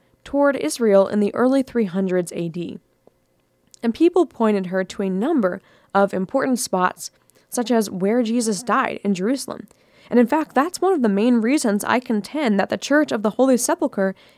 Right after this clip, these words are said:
in Jerusalem is actually the location where Jesus hung on the cross.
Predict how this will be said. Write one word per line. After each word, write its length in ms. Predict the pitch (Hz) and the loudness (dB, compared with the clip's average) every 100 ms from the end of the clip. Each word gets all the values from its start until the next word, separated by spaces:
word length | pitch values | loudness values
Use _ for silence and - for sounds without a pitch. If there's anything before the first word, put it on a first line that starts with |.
| - | 0
in 200 | 262 302 | 2 4
Jerusalem 640 | 254 240 294 - 185 185 - _ _ _ - | 4 4 2 -2 -4 -4 -8 _ _ _ 2
is 120 | 233 | 4
actually 420 | 262 370 - 262 | 4 2 0 0
the 140 | 220 | 4
location 640 | 214 208 - 254 277 208 180 | 2 2 0 -2 0 -4 -4
where 100 | 180 | -4
Jesus 360 | 175 226 190 | -2 -2 -2
hung 180 | - 220 | -4 -2
on 120 | 196 | -2
the 60 | 185 | -4
cross. 540 | - 190 180 196 - | -6 -2 -2 -4 -14